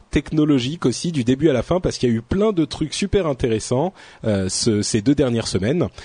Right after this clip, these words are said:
Il y a eu une, euh, présentation tout à fait officielle de Windows huit qui a enthousiasmé et enflammé les, les foules. Et il y a eu une présentation hyper intéressante de Facebook et de ses derniers changements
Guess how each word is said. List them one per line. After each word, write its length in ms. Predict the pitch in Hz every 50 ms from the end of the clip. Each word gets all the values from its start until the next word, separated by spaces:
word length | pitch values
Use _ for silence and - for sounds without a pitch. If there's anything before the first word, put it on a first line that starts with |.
| - - - -
Il 160 | 135 143 143
y 80 | 147 156
a 60 | 151
eu 280 | 147 156 156 147 131 - - - - - - - -
une, 340 | 165 143 135 139 131 131 131
euh, 240 | 127 120 120 117 117
présentation 1000 | - - - 196 196 190 190 170 - 190 175 - - - 185 180 170 160 139 - - - _
tout 120 | - 196 175 -
à 100 | 185 160
fait 180 | - - 165
officielle 560 | 170 170 160 - - 151 - - 165 160 143
de 120 | 131 104 98
Windows 580 | 101 104 113 147 175 185 180 170 156 151 143
huit 580 | 120 101 104 110 113 135 165 208 - - - - - - - - - _
qui 280 | - - 143 135 135 131
a 340 | 123 120 117 110 110 - _
enthousiasmé 920 | - 208 202 - - 202 196 170 156 170 165 151 - - 165 170 160 135
et 60 | 113
enflammé 480 | 117 131 139 - 151 139 135 139 135 131
les, 300 | 120 107 101 98 95 95
les 140 | 110 110 104
foules. 460 | - - - 175 220 233 202 113 92 - - - - - - - - _ _
Et 80 | - 139
il 180 | 139 147 143 143
y 60 | 165
a 80 | 160
eu 240 | 165 180 175 175 165 147
une 160 | 143 123 123 120
présentation 1000 | - - 196 185 170 180 175 - 196 170 151 - - - 170 170 160 143 113 - _ _ _ _ _ _ _ _ _ _ _ - - _ - _ -
hyper 400 | 196 208 196 - - 196 185 160
intéressante 680 | 156 151 143 - 156 143 143 131 - - 160 156 147 131
de 100 | 120 110
Facebook 540 | - - 151 160 151 135 143 165 165 - -
et 60 | 107
de 100 | 98 98
ses 160 | - - 110
derniers 340 | 107 127 135 143 147 160 156
changements 480 | - - 139 113 101 110 117 135 196